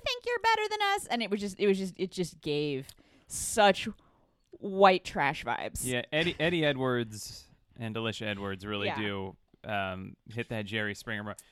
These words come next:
Speaker 2: Eddie
Speaker 1: Yeah.
Speaker 2: Edwards used to be, like, a very, like, indie wrestler. He had the, the tights and everything, and then he got to Impact, and he became, like,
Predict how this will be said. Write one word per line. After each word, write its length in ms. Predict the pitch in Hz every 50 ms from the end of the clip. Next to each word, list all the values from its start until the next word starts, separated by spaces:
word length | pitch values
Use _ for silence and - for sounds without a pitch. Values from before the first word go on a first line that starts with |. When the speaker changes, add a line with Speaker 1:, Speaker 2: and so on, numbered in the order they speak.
| _ -
Speaker 2:
Eddie 160 | - 190 254
Speaker 1:
Yeah. 80 | - -
Speaker 2:
Edwards 220 | - 202 185 156 135
used 160 | 165 180 -
to 80 | 165
be, 100 | 147 143
like, 180 | 139 131 127 110
a 60 | 123
very, 380 | 110 101 120 120 120 120 120 117
like, 360 | 117 113 107 104 107 - - _ -
indie 320 | 151 151 147 139 139 139 131
wrestler. 580 | 127 123 123 120 - - 117 147 135 127 123
He 160 | 120 113 117 110
had 260 | 117 120 117 113 104
the, 260 | 110 113 110 110 - -
the 120 | - 117 -
tights 560 | - - - 123 120 113 110 - - - -
and 100 | 127 117
everything, 380 | 117 113 113 110 113 110 110
and 100 | 110 107
then 240 | 107 117 123 123 120
he 100 | 117 120
got 140 | 117 127 123
to 140 | - - -
Impact, 480 | 113 117 113 113 113 107 104 101 - -
and 100 | 101 98 101
he 80 | 104
became, 420 | 98 101 - - 113 110 107 104 104
like, 320 | 101 98 92 95 - -